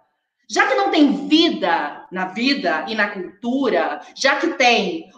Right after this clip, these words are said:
uma insensibilidade generalizada, e agora eu falando, a gente pode trazer essa fala do Antonin Artaud pra hoje perfeitamente.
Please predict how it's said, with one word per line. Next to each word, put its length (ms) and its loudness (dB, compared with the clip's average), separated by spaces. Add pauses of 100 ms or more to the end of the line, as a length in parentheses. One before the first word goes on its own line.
uma 280 6
insensibilidade 1400 2
generalizada, 1300 2 (600)
e 140 -10
agora 600 -2
eu 200 2
falando, 440 4
a 60 2
gente 300 -6
pode 280 0
trazer 260 0
essa 220 -4
fala 240 0
do 140 -6
Antonin 380 -4
Artaud 320 -2
pra 300 4
hoje 320 6
perfeitamente. 1200 -2